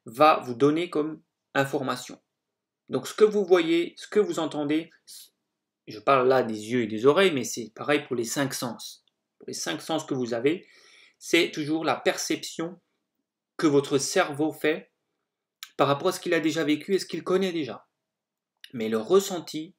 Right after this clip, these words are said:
c'est quelque chose de différent. Et vos yeux et vos oreilles, donc, vous jouent toujours des tours. Ils peuvent vraiment vous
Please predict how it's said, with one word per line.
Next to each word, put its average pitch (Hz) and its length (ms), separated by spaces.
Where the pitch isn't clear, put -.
c'est - 160
quelque 123 220
chose 135 420
de 113 140
différent. 110 560
Et 135 80
vos 143 140
yeux 180 180
et 220 60
vos 165 240
oreilles, 143 260
donc, 160 220
vous 135 140
jouent 135 200
toujours 185 300
des 135 180
tours. 180 220
Ils 135 100
peuvent 123 180
vraiment 180 360
vous 135 180